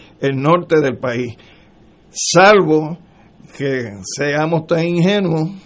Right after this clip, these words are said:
de que en lugar de tener un norte en una brújula que realmente, eh, te apunte a lo que es el norte, pretenda dirigir el país con la brújula aquella de Jack Sparrow en Los Piratas del Caribe, que cuando apuntaba para el sur la gente creía que iba para el norte.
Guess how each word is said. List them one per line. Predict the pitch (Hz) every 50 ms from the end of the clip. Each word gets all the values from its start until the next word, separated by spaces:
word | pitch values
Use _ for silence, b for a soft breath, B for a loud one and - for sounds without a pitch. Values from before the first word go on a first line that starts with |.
| B B B B B B B B B -
de | 110 131 131 110
que | 135
en | 135 127
lugar | 127 135 127 123 135 143
de | 139 151 147
tener | 147 160 156 160 160 165
un | 165 160 165 156
norte | 156 165 170 170 160 - 180
en | 160 156 156
una | 160 165 165 165
brújula | 160 165 165 170 160 156 165 170 165 165 160 151 151 139 - - - - - - - -
que | 151 139
realmente, | - - 143 143 147 151 160 165 - 170
eh, | 165 160 156 151 147 135 -
te | - 151
apunte | 139 - - 302 208 202 - - 170
a | 156
lo | 151 143
que | 135 156 156
es | 156
el | 175 185
norte, | 180 202 208 202 - 160 156 156 165 196 - B B B B B B B
pretenda | - 123 135 120 117 123 135 143 143 160 160
dirigir | 151 160 156 156 160 151 165 165
el | 160 156 160
país | - 165 160 170 185 185
con | 175 165 151 127
la | 127 135
brújula | 131 131 120 131 135 156 165 175 175
aquella | 135 127 151 156 160 165 165 160
de | 151 143 120
Jack | 123 143 143
Sparrow | 143 - - - - 165 170 160 151 131 - 147 170 - - B B B B B B B B B _ -
en | - - -
Los | 120 117
Piratas | 113 - 147 127 - 135 139 - 151 156
del | 151 151 151
Caribe, | - 165 165 175 190 202 190 170 156
que | 135 131
cuando | 135 135 123 143 139
apuntaba | - - 135 127 117 - 131 143 160 165 160
para | 165 165 160
el | 147
sur | - 170 190 190 190
la | 170 139
gente | - 135 117 - 143
creía | 156 151 151 147 147 147 151 151 143
que | 147 143
iba | 135 -
para | 123 120 -
el | 101
norte. | 95 - - - -